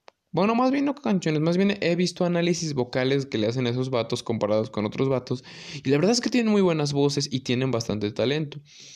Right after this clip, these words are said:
Este, que no me guste su música no es para decir, "Ah, pues, no sé, son que no sé qué esto y que el otro". Pero a lo que sí voy es que sus fanboys, o sea, sus fandoms son demasiados, este, tóxicos. Entonces, como que,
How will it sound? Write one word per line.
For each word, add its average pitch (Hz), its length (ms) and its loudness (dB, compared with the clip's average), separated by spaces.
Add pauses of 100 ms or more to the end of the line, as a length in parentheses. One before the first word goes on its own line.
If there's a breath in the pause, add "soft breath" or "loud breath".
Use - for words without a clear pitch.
(160 loud breath)
Este, 107 920 0
que 170 100 2
no 214 80 2
me 254 100 4
guste 240 280 2
su 220 120 2
música 175 440 0
no 143 80 0
es 135 80 0
para 123 220 0
decir, 107 280 0
"Ah, 123 180 -6
pues, - 140 -16
no 107 140 -4
sé, 113 260 -4 (100)
son - 380 -6
que 104 80 -4
no 104 140 0
sé 113 120 -4
qué 110 120 -4
esto 113 180 -4
y - 20 -12
que 117 100 -4
el 120 60 2
otro". - 220 -4 (540 loud breath)
Pero 226 320 2
a 208 60 2
lo 185 160 2
que 160 120 -2
sí 165 120 -2
voy 165 240 0
es 151 120 -4
que 156 140 -2
sus 151 360 -4
fanboys, 156 720 0
o 135 40 -4
sea, 135 140 -2
sus 139 200 -2
fandoms 160 500 0
son 151 300 -4
demasiados, 143 1000 0 (400 loud breath)
este, 113 1040 0
tóxicos. 170 720 0
Entonces, 123 420 -4
como 135 280 -4
que, - 160 -6